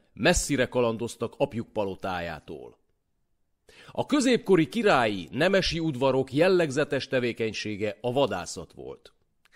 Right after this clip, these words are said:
Szent István fia, Imre herceg, és Zrínyi Miklós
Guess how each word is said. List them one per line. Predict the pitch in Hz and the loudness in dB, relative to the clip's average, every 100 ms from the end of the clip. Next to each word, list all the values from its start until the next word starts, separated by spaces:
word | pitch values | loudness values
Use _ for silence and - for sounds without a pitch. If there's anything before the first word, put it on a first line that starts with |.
| _ - | _ -10
Szent | - 175 208 208 | 4 6 6 2
István | 185 - 170 165 | -4 0 2 2
fia, | - 156 139 160 160 - _ _ _ - | -2 0 2 2 -2 -8 _ _ _ -4
Imre | 139 117 110 | -2 0 -2
herceg, | 98 104 104 - 117 131 - _ - - - - | -2 -4 -4 -6 -4 -6 -10 _ -20 -20 -20 -6
és | 135 131 - | 0 0 0
Zrínyi | 160 110 233 262 160 | -4 0 2 4 4
Miklós | 147 190 - 175 170 165 - | 2 0 2 2 2 -2 -12